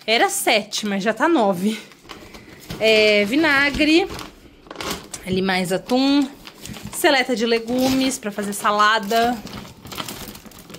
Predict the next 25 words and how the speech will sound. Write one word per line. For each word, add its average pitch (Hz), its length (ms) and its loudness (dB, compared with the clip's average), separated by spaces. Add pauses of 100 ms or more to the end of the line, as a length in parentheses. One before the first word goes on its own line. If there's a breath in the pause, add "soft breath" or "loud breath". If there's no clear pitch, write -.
e 240 560 2
extrato 240 520 -2
de 214 100 -4
tomate. 220 600 0
Eu 269 120 4
resolvi 339 320 4
comprar 311 300 0
desse 262 300 0
extrato 240 380 -2
em 240 60 -2
vez 233 240 2
de 208 80 0
molho 220 360 2
de 190 120 -10
tomate, 226 360 0
porque 269 420 2 (100)
o 320 100 2
ingrediente 269 600 0
principal, 226 640 0 (520 loud breath)
o 240 60 -2
ingrediente 254 640 2
dele 240 240 4
é 247 100 4
só 311 480 0 (140)
tomate. - 720 -2